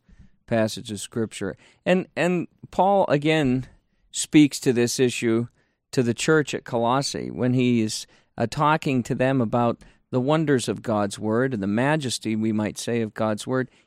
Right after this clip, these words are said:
even in the everyday. Uh, and the importance of it is that, that churches promote the Word of God and not demote the Word of God. And, and Paul says there in, in Colossians chapter one twenty-eight, "Christ we preach, warning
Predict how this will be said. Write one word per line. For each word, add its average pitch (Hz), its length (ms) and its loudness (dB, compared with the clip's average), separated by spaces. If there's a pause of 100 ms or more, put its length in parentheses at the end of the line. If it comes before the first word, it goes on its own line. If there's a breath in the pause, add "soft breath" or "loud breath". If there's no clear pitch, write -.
even 202 240 2
in 196 120 2
the 180 140 4
everyday. 151 680 0 (400)
Uh, 113 360 0 (260)
and 139 160 0
the 143 100 2
importance 160 500 -2
of 143 120 -2
it 135 80 -2
is 143 200 0
that, - 140 -6 (300)
that 120 120 -4
churches 170 800 -2 (400)
promote 147 520 4
the 147 100 -4
Word 107 220 0
of 95 140 -6
God 82 420 -4
and 113 180 -2
not 120 180 0
demote 127 540 0
the 104 100 -6
Word 110 200 -4
of 101 120 -10
God. 101 320 -2
And, 101 160 -4 (320 soft breath)
and 123 180 -2
Paul 143 260 4
says 135 360 0
there 131 220 2
in, 123 160 -2
in 113 160 -2
Colossians 127 540 0
chapter 120 460 -2
one 117 220 0
twenty-eight, 117 640 -2 (340 soft breath)
"Christ 151 540 0
we 147 140 2
preach, - 640 -2 (400)
warning 131 840 4